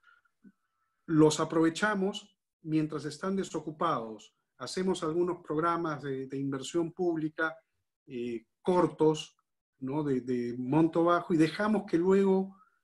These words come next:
regresen al, al sector privado a hacer lo que saben hacer, ¿no? Eh, yo pienso que esa es la manera de, de afrontar económicamente esta situación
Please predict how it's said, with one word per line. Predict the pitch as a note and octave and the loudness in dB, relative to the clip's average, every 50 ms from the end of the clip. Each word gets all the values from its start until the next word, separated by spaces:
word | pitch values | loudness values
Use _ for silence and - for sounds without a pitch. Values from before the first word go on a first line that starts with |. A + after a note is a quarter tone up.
| _ _ _ _ _ _ _ _ _ _ | _ _ _ _ _ _ _ _ _ _
regresen | - D#3 D3 D3+ D3+ D3+ E3+ F#3 G3 F#3+ - - - A#2+ A2+ G#2+ G#2 G2+ - _ _ _ _ _ _ _ _ | -10 -2 2 2 4 4 6 6 4 4 2 0 -6 -6 -8 -8 -10 -12 -18 _ _ _ _ _ _ _ _
al, | - A#2+ A#2+ A#2+ A#2+ A#2+ B2 B2 | -10 -8 -6 -6 -6 -6 -8 -6
al | B2+ B2 A#2+ | -6 -6 -6
sector | A#2 - - A#2 - - - E3 D#3+ D#3 | -6 -8 -10 -10 -8 0 0 0 0 0
privado | - E3 D#3+ D#3 E3 E3 D#3+ D#3+ D#3+ E3 E3+ F3 - | 0 2 2 4 4 4 4 2 2 0 -2 -4 -8
a | C3+ C3 | -10 -10
hacer | D#3 E3 - - D#3+ D#3 D#3+ D#3 D#3 D#3 _ _ _ _ _ | -8 -10 -10 -8 -4 -4 -4 -4 -4 -8 _ _ _ _ _
lo | - C3 B2+ | -16 -16 -12
que | - C3+ | -10 -10
saben | - - E3+ E3+ D#3 C#3+ B2+ | -6 -4 -2 -2 -2 -2 -4
hacer, | B2+ A2+ - - - G#2+ G2 G2 _ _ _ _ _ _ _ _ _ _ _ | -6 -8 -8 -12 -12 -14 -16 -16 _ _ _ _ _ _ _ _ _ _ _
¿no? | C3+ C3 D3 - _ _ _ _ _ _ _ _ _ _ - | -18 -18 -18 -20 _ _ _ _ _ _ _ _ _ _ -18
Eh, | C3 - - _ _ _ _ | -16 -16 -18 _ _ _ _
yo | D#3 C#3+ C3 F#3 F#3+ F#3+ | -12 -4 2 2 2 4
pienso | G3+ G3+ G3 F#3 F#3+ E3+ D#3 | 4 4 4 2 0 -4 -4
que | - C#3+ C#3 D3+ C#3+ | -2 -2 -2 -2 -2
esa | E3+ E3 - - E3 | -2 -4 -2 -4 -4
es | C#3+ | -4
la | C#3+ C3+ | -4 -4
manera | B2+ C3 C3 C#3+ D#3+ E3+ E3 C#3+ B2+ B2 B2+ | -2 -2 -2 0 2 2 2 0 0 -4 -6
de, | B2 A#2+ A#2 A#2 A2+ A#2 A2+ | -6 -6 -6 -6 -6 -6 -8
de | A#2 A#2 A#2+ | -8 -6 -6
afrontar | A#2 - - - A#2 A2+ A2+ - - C#3+ C#3+ C3 C3 - _ _ _ _ _ _ _ - | -6 -6 -8 -8 -8 -8 -6 -2 0 2 2 0 -2 -6 _ _ _ _ _ _ _ -12
económicamente | A#2+ A#2 - B2 A#2+ C3 C#3 C#3 C#3 C3 C3 A#2+ A#2 A#2+ B2+ C3 B2+ B2+ - B2 A#2+ A#2+ - _ - _ _ _ _ | -10 -8 -6 -4 0 2 4 4 4 4 2 0 0 2 2 2 2 2 0 -2 -4 -4 -8 _ -20 _ _ _ _
esta | - C3+ B2+ B2 - - B2+ | 0 0 0 0 0 -2 -4
situación | - - B2+ - - B2 - - - E3 D#3 D#3+ F3 F#3 F#3 - | -2 -2 -4 -2 -2 -2 0 4 6 6 6 6 4 2 0 -6